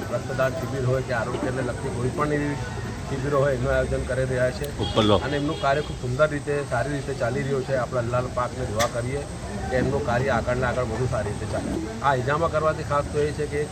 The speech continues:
Speaker 1: મેં આપને કીધું કે સુન્નત તરીકો છે અને એનાથી શરીરમાં જે ખરાબીનો, અ, બ્લડ હોય છે, લોહી હોય છે, એ નીકળી જાય છે અને શરીરમાં જે લોહીનું રોટેશન છે,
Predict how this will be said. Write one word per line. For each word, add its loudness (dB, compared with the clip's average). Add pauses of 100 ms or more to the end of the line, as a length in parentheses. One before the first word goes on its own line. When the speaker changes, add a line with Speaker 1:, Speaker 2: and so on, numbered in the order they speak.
(140)
Speaker 1:
મેં -2
આપને -2
કીધું -4
કે -2
સુન્નત -2
તરીકો -2
છે -4
અને -2
એનાથી -2
શરીરમાં -2
જે -2 (100)
ખરાબીનો, 2
અ, -2 (260)
બ્લડ 8
હોય 2
છે, 0
લોહી 2
હોય 4
છે, -4 (680)
એ 2
નીકળી 6
જાય 6
છે 0
અને 2 (100)
શરીરમાં 0
જે -2
લોહીનું 0
રોટેશન 0
છે, -2